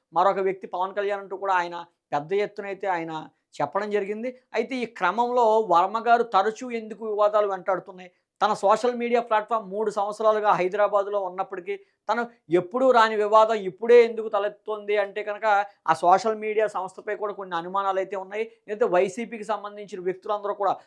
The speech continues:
కూటమి మైత్రి దెబ్బతీయాలంటే కనుక ఖచ్చితంగా వర్మే కీ పాయింట్, వర్మ కీ పాయింట్. పవన్ కళ్యాణ్ గారిని పూర్తి స్థాయిలో కనుక వ-, కి-, కదిపితే అక్కడ మొత్తం కూడా కూటమి మైత్రి దెబ్బతీసే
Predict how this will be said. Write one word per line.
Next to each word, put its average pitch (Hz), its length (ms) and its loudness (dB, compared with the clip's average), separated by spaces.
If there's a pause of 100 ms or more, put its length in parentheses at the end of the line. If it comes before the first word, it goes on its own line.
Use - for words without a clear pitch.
(140)
కూటమి 226 480 2
మైత్రి 214 380 -4
దెబ్బతీయాలంటే 202 880 2
కనుక 196 280 -6
ఖచ్చితంగా 202 560 0 (340)
వర్మే 196 460 4
కీ 214 220 -8
పాయింట్, 196 480 -2 (400)
వర్మ 170 380 0
కీ 220 220 -8
పాయింట్. 214 420 -4
పవన్ 185 280 -2
కళ్యాణ్ 208 400 -2
గారిని 202 340 -6 (320)
పూర్తి 226 280 -4
స్థాయిలో 208 480 4
కనుక 190 280 -4 (440)
వ-, 135 200 -4 (140)
కి-, 156 140 -6
కదిపితే 190 540 -2
అక్కడ 214 260 4 (100)
మొత్తం 170 380 -4
కూడా 208 160 0
కూటమి 196 440 -4
మైత్రి 190 320 -8
దెబ్బతీసే 185 640 -6